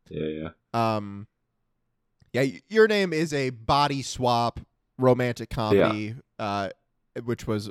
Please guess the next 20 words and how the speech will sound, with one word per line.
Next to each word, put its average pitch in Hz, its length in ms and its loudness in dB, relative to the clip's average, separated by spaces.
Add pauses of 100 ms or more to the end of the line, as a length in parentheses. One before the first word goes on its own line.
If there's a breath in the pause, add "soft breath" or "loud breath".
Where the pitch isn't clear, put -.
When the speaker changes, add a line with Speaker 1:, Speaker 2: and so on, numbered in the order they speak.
Speaker 2:
uh, - 60 -4
a, 226 400 2
a, - 220 0 (100)
a - 60 4
nice 240 300 0
movie. 113 440 -2 (300 soft breath)
Uh, 107 240 2
Weathering 147 420 4
with 131 160 -2
You, 113 260 0
which 110 140 -2
I 110 220 0
have 120 180 -2
never 107 240 -6
seen, 107 380 -10
but 98 300 -8
is 104 140 -12
a 107 60 -8
similar, 101 600 -8
like, 104 360 -10